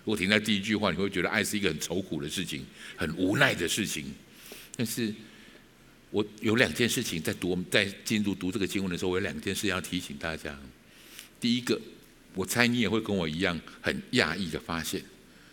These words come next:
保罗在谈的爱是什么，爱是什么这些事，全部指的都是意志的决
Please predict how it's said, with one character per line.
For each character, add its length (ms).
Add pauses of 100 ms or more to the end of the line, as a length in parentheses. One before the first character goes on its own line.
(300)
保 180
罗 160
在 120
谈 200
的 200
爱 220
是 160
什 220
么， 100
爱 180
是 140
什 120
么 60
这 120
些 120
事， 240 (460)
全 400
部 240
指 160
的 140
都 240
是 400 (760)
意 300
志 220
的 140
决 220